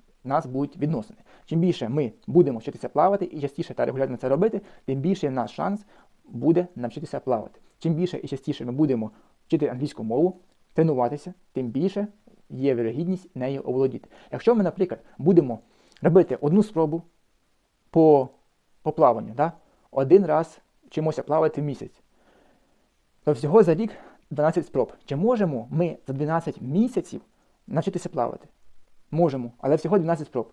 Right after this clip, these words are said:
А можемо ми за один місяць плава-, навчитися плавати? Так, якщо робити це ча-, часто і регулярно, часто і регулярно. Тому для того, щоб використати можливості, а можливість — це якийсь проміжок часу, який ми не знаємо,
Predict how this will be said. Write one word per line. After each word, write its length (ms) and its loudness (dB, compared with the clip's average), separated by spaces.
А 100 -8
можемо 280 4
ми 100 4
за 60 2
один 160 0
місяць 220 -6
плава-, 280 -4
навчитися 360 -4
плавати? 340 -6
Так, 220 -2
якщо 240 0
робити 280 4
це 360 -2
ча-, 100 -6
часто 400 0
і 120 4
регулярно, 440 0
часто 240 -2
і 40 0
регулярно. 320 -2
Тому 160 -2
для 80 0
того, 200 0
щоб 140 -6
використати 380 -4
можливості, 520 -2
а 200 0
можливість — 380 4
це 60 4
якийсь 260 -2
проміжок 340 4
часу, 300 -4
який 220 0
ми 80 0
не 80 -4
знаємо, 400 -2